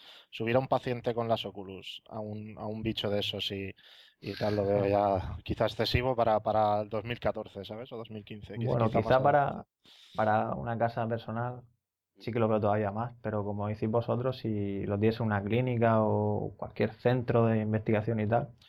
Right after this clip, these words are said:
Speaker 1: Sí, hombre,
Speaker 2: sí lo veo
Speaker 1: supongo que en
Speaker 2: más.
Speaker 1: el futuro al final se irá incluyendo, pero creo que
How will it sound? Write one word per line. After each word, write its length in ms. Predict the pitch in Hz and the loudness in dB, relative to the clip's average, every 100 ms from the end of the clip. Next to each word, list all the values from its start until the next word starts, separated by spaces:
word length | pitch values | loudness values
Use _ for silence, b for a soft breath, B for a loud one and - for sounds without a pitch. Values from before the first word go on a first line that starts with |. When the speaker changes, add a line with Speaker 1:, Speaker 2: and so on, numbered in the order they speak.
| b | b
Speaker 1:
Sí, 120 | - | -2
hombre, 160 | 139 131 | 2 6
Speaker 2:
sí 20 | |
lo 120 | 127 | 6
veo 160 | 101 113 | 6 6
Speaker 1:
supongo 60 | |
que 60 | 131 | 4
en 60 | 127 | 2
Speaker 2:
más. 20 | |
Speaker 1:
el 60 | |
futuro 460 | 104 113 110 120 127 | -2 -8 -6 0 2
al 80 | 117 | 2
final 260 | 120 110 110 | 0 -4 -2
se 100 | 131 | -2
irá 100 | 123 | -4
incluyendo, 500 | 110 104 104 113 101 | -4 -6 -4 -4 -6
pero 180 | 98 | -4
creo 160 | 98 107 | -4 -2
que 220 | 113 110 | -2 -4